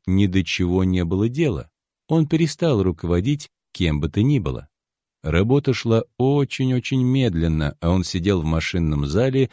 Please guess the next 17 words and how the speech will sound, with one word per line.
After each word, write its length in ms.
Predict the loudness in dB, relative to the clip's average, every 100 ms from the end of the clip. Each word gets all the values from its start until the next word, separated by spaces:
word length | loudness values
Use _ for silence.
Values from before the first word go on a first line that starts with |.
| -8 -4
пытаясь 420 | 0 2 2 0
придумать, 760 | 0 0 2 2 2 2 -2 -6
как 260 | -2 -2
можно 440 | 0 0 0 0 0
заставить 720 | 0 -2 -2 -2 0 0 -2
один 360 | -2 0 0 0
единственный 800 | 0 0 0 0 -2 -2 0 0
табулятор 840 | -2 -4 0 2 2 -2 -2 -6 -6 -18 -4
автоматически 800 | -4 2 2 2 -2 -8 -2 2
рассчитывать 760 | 2 2 0 -2 0 -2 -2 0
и 220 | 0 0 2
распечатывать 1120 | 0 0 -2 -4 -2 0 0 0 -2 -2 -6 _ _
арктангенс 1200 | 0 2 0 -6 -2 0 2 0 0 0 -2 -6 -10 -4
X, 480 | -4 -2 -6 -12 -14 _ _ -8
и 120 | -6
придумал. 640 | 0 0 2 2 0 -2 -10 _ _ _ 0
Табулятор 540 | 4 6 6 4 0